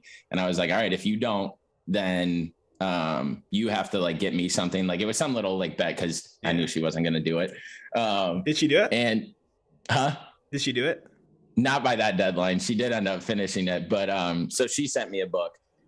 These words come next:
Speaker 1: and it was The Atomic Habits, and they were talking about program. And this is a thing where I don't really agree with habits, because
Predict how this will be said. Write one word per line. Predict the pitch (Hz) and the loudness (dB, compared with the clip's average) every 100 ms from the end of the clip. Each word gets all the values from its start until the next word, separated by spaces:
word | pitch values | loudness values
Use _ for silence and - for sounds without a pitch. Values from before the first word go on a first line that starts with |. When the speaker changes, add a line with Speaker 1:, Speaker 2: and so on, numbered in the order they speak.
| - | -4
Speaker 1:
and | 104 98 104 | 0 2 2
it | |
was | 104 110 | 2 0
The | 110 | 0
Atomic | 117 117 98 | 0 0 0
Habits, | 104 101 90 82 - - | 0 0 0 -2 -4 -4
and | 104 101 95 95 - _ _ - | -2 0 0 -2 -6 _ _ -2
they | 131 | 0
were | 131 | 0
talking | 107 110 107 101 | 0 0 0 -2
about | 95 95 90 - _ _ _ _ _ _ - - - _ _ | 0 0 0 -4 _ _ _ _ _ _ -16 -14 -16 _ _
program. | - 151 160 123 | -2 0 0 0
And | 127 135 113 - | 0 -2 -2 -2
this | 165 | 0
is | 190 131 | 0 -2
a | |
thing | - 123 | -2 0
where | 117 | 0
I | 104 | 0
don't | 120 | -2
really | 117 123 107 | -2 -2 -2
agree | 85 95 104 | -2 -2 0
with | 127 123 | 0 -2
habits, | 123 131 131 - | -2 -2 -6 -4
because | 120 104 107 104 101 95 | -4 0 2 2 0 -2